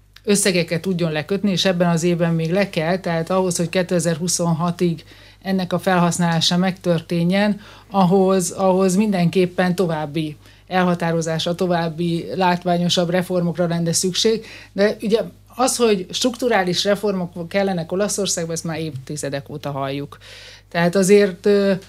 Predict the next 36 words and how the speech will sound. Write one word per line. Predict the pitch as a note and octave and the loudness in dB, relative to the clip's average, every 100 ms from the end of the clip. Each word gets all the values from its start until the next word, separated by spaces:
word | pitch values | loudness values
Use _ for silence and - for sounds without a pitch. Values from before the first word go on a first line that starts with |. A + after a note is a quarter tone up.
| - - | -14 -2
azok | F#3 G3+ | 2 4
az | G3+ F#3+ - | 4 2 2
óriási | A#3+ B3+ A3 F#3+ F3+ F#3+ F#3 | 4 6 6 4 2 2 2
elvárások, | F3+ F#3 F#3 F#3 F#3+ F#3 F3+ - - G3 G#3 G#3 G3+ | 2 2 2 2 2 0 -2 -2 -2 0 -2 -4 -12
ö, | - - E2 E2 F#2+ F#2 - | -12 -16 -16 -16 -16 -16 -2
azt | G3+ F#3+ | 0 4
gondolom, | G3+ G3 F#3+ F#3+ | 4 4 4 2
hogy | F#3+ | 2
csak | G3 F#3+ - - | 2 0 -2 -6
részben | F#3+ G#3+ G#3 E3+ E3+ E3 | 2 6 6 4 -2 -2
teljesültek, | E3+ F3+ G#3+ B3+ A#3+ G#3+ | 0 2 2 0 0 0
de | F3 | 2
az | F3+ F3 | 2 2
biztos, | A3+ - F3 | 0 0 -2
hogy | F3+ | 0
egy | E3+ E3 | 0 2
nyugalmat, | F#3+ G3 G#3 G3 F3+ | 2 4 2 2 0
egy | F3 F3 | -2 0
garanciát | F3+ E3+ E3+ - E3 E3 | 0 0 0 0 0 0
jelentett | F3+ E3+ E3 D#3+ E3 - | 0 0 0 -2 -4 0
ebből | E3+ E3 D#3+ | 0 0 0
a | D3+ | -2
szempontból. | - D#3 D#3+ G3+ G#3 G#3 A3+ B3 A#3+ - - - - - - - - - - | -4 -4 -4 0 2 2 0 -2 -4 -16 -20 -20 -20 -20 -20 -20 -20 -20 -2
És | G3 | 2
hát | A#3+ C#4+ | 2 4
az, | C#4 - | 2 4
hogy, | A3 G3 F#3+ | 4 6 4
hogy | F#3+ G3 G3 F#3 | 2 2 2 2
ugye | G3 G#3 | 2 4
a | |
másik | G#3+ G#3+ G3+ F#3+ | 4 2 0 2
az, | G3 F3+ | 2 2
hogy | F#3+ | 0
az | F#3 C3+ F3 | -2 -2 0
olasz, | G#3 G3 F3+ - - | 4 4 2 -2 -4
ö, | D#3+ F#3 F3 | -4 0 2